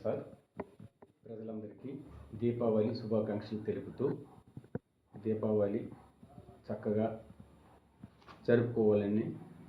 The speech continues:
మనస్ఫూర్తిగా కోరుకుంటున్నాం. జాగ్రత్తలు, చాలా జాగ్రత్తలు తీసుకోవాలి. ఎందుకంటే చిన్నపిల్లలకి దూరంగా ఉంచండి. పెద్దవాళ్ళు లేనిదే చిన్నపిల్లలకి ఎటువంటి టపాసులు ఇవ్వకండి.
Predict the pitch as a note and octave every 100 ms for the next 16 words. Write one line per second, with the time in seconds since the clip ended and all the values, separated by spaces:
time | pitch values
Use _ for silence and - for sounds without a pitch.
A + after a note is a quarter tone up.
0 | - G#2+ A2 A2 A2+ - B2 - G#2+ -
1 | F#2 - F#2+ A#2 - - - - - -
2 | - - - - - - - - - C#3
3 | - - A#2 B2 A#2+ C3+ C#3+ C#3 A#2+ A2+
4 | B2 A2 G#2+ A2+ - C3 - G#2+ - -
5 | G2+ - - - - - - - - -
6 | - - A2 A2+ C3 C3 A2 B2 - -
7 | - - - B2+ C3+ C#3 C3+ B2+ A2+ B2
8 | B2 - - - - - - A#2+ B2 B2
9 | B2+ G#2+ G2 G2+ F#2+ A2 - - - -
10 | - A#2 G#2+ B2+ C#3 C3+ C3 A#2 A#2 A2
11 | D3 - - - - - C3 C3 C3+ B2+
12 | A2+ A#2 C#3 C#3 A2+ A2 B2 A#2+ A#2+ A#2
13 | A#2+ A#2+ B2 B2+ G2 G#2 G#2 F#2 A#2 C3